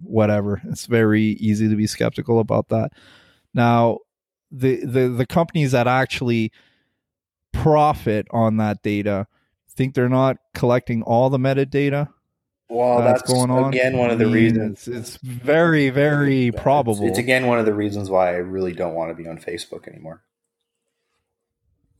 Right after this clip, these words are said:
Speaker 1: Yeah. But I mean, what are you gonna do? Like, what, uh, like, uh,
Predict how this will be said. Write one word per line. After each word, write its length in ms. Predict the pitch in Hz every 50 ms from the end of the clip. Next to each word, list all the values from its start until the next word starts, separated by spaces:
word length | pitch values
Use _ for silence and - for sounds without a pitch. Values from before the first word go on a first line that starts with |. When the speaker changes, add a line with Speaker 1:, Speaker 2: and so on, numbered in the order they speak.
| _ _ _ _ _ _ _ _ _ _ _ _ -
Speaker 1:
Yeah. 260 | 135 123 110 95 92 - - _ _ _ _ _ _ _ _ -
But 120 | 131 143
I 60 | 156
mean, 220 | 156 175 175 165 151
what 140 | 165 208
are 40 | 311
you 60 | 277
gonna 180 | 226 190 147 123
do? 280 | 107 135 139 147 139 123
Like, 220 | 120 123 117 -
what, 160 | 151 156 180
uh, 120 | 165 143 113
like, 380 | - 147 147 143 131 - - 80
uh, 500 | - - - - 123 - - 131 143 -